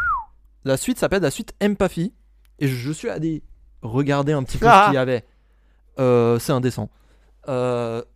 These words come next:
Speaker 1: en gros, la suite fait huit cent cinquante mètres carrés.
Speaker 2: Oui, bon, bah.
Speaker 1: Deux lits king size.
Speaker 2: Oui.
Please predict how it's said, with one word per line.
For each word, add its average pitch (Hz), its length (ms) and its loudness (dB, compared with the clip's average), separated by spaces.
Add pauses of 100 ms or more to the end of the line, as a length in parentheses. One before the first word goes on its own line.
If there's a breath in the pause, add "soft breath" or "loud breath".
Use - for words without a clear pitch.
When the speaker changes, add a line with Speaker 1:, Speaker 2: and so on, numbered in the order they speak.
(200)
Speaker 1:
en 233 120 4
gros, 196 260 2 (360)
la 165 160 -2
suite - 240 -6
fait 196 140 0
huit 165 180 -4
cent 247 160 -4
cinquante 208 260 -6
mètres 190 140 -6
carrés. 156 280 -2 (380)
Speaker 2:
Oui, 180 160 2
bon, 139 100 -4
bah. - 260 -4
Speaker 1:
Deux 156 420 4
lits 226 180 4
king 196 200 -2
size. 196 360 -2 (180)
Speaker 2:
Oui. 104 220 -6